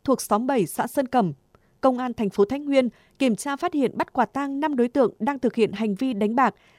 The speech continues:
dưới hình thức đánh ba cây sát phạt nhau bằng tiền, gồm Vũ Việt Hưng,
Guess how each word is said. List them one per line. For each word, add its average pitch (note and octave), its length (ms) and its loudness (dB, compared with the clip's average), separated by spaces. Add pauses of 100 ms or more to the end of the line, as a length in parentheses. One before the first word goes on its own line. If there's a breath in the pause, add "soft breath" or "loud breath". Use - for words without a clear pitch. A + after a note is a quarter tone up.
dưới A#3+ 240 2
hình D4 160 -2
thức F4 240 -4
đánh A3+ 200 -2
ba C4+ 120 0
cây B3+ 260 0
sát - 240 -4
phạt C4 160 -6
nhau C4 140 -2
bằng A3 160 0
tiền, G#3 260 4 (540 soft breath)
gồm A#3+ 360 4
Vũ B3 260 0
Việt C#4+ 140 0
Hưng, C#4 260 0